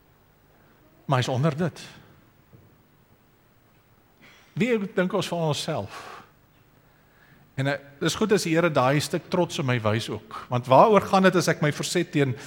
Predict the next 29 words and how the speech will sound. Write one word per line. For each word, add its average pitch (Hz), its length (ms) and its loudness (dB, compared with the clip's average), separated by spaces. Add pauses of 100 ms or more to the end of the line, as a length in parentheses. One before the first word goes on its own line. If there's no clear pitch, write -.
(220)
teen 151 180 6
my 131 140 6
baas? 120 360 4
Waaroor 175 320 6
gaan 180 160 0
as 170 140 0
ek 170 100 -4
my 151 100 0
verset 165 380 -4
teen 139 200 -2
iemand? 117 560 -6 (1700)
Ek - 120 -10
dink 127 140 -4
ek 107 100 -6
is 104 120 -4
aan 98 160 -6
iemand. 131 320 -4 (720)
Ek 202 120 0
dink 269 140 0
ek 233 120 4
is 240 160 4
iets 233 280 0
waardig. 175 460 8
Ek 175 140 -2
dink 240 180 4
ek 202 100 -2
is 202 120 -2
iets 180 200 -2
werd. 170 280 10